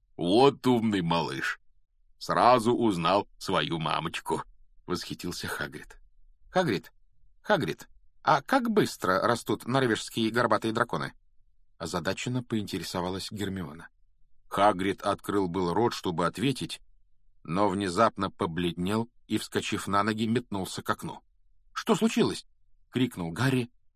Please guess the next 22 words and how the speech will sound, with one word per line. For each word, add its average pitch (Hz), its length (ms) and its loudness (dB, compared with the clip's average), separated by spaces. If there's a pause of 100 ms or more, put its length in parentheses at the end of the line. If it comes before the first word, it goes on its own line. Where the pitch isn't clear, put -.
(140)
хотя 170 280 0
уже 139 300 2
знал 92 320 -2
ответ. - 440 -16 (400)
"Кто-то 95 340 -2
в 98 60 4
окно 107 320 4
заглядывал. 90 680 -2 (580)
А 104 160 2
я, 117 280 6
как 110 260 4
назло, 110 500 4
занавески 120 760 4
неплотно 127 720 4
задвинул", — 113 760 4 (280)
сокрушенно 95 720 -4
выговорил 92 460 -2
Хагрид. - 520 -4 (300)
"Мальчишка 90 640 -2
какой-то. - 600 -4 (360)
Вон, 92 420 2 (300)
убегает". 80 720 -4